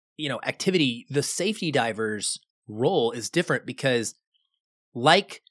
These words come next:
the diver herself, like, Alessia dives down, she has to find a tag. There is a point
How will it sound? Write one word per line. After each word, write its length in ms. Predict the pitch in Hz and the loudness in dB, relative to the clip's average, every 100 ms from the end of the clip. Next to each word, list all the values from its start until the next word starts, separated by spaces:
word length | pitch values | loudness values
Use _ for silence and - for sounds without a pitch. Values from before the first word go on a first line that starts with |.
| _ | _
the 100 | 135 | -4
diver 500 | 117 131 165 143 135 | 0 2 4 2 0
herself, 580 | 131 117 - 165 107 - | 0 -2 2 2 2 -2
like, 240 | 113 - - | -6 -6 -8
Alessia 500 | 131 147 170 202 175 | -2 2 2 2 2
dives 320 | 147 139 131 - | 4 2 2 0
down, 440 | 127 113 110 110 | 0 0 -2 -6
she 160 | - 160 | -2 0
has 80 | 147 | 0
to 80 | 139 | -2
find 200 | 120 113 | -4 -6
a 40 | |
tag. 420 | - 143 110 87 - _ _ _ _ _ _ | 0 2 2 -2 -10 _ _ _ _ _ _
There 240 | 139 156 165 | 2 6 6
is 180 | 143 139 | 4 0
a 120 | 127 | -6
point 500 | - - 190 127 | -8 -4 -4 -4